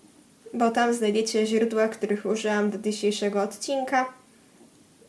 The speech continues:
Zajrzyjcie też na moje media, media społecznościowe, które też znajdziecie w opisie. I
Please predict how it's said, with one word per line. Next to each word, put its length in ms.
Zajrzyjcie 460
też 340
na 60
moje 240
media, 300
media 360
społecznościowe, 920
które 260
też 180
znajdziecie 420
w 80
opisie. 440
I 580